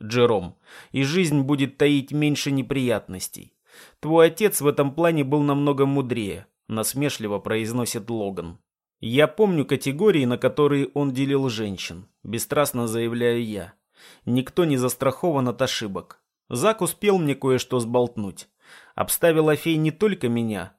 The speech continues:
но и его тоже. И, как понимаю, и ты не миновал подобной участи». «Ты намекаешь на то, что я тоже платил этой суке?» «Уверен», киваю я. «И за что? Ты скажи».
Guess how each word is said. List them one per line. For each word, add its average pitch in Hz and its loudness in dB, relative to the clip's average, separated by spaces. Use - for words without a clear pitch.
но 147 0
и 160 -4
его 151 -2
тоже. - -10
И, 120 -4
как - -4
понимаю, 147 2
и 135 -4
ты 190 -6
не 147 0
миновал 120 2
подобной 127 0
участи». - -12
«Ты 135 0
намекаешь 143 4
на 139 2
то, 147 2
что - -2
я 147 4
тоже 151 2
платил 117 0
этой 113 -2
суке?» - -6
«Уверен», 127 0
киваю 113 2
я. 98 -8
«И 165 2
за 160 4
что? 113 -2
Ты 139 -2
скажи». 120 0